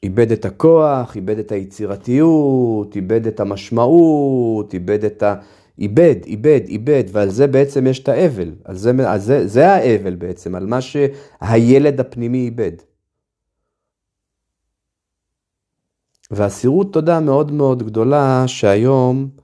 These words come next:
אנחנו יכולים להחזיר לעצמנו את הכוח.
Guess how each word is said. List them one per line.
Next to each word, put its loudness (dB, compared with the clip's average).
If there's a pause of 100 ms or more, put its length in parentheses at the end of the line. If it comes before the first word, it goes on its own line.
(400)
אנחנו -2
יכולים -2
להחזיר -2
לעצמנו -4 (120)
את -12
הכוח. -6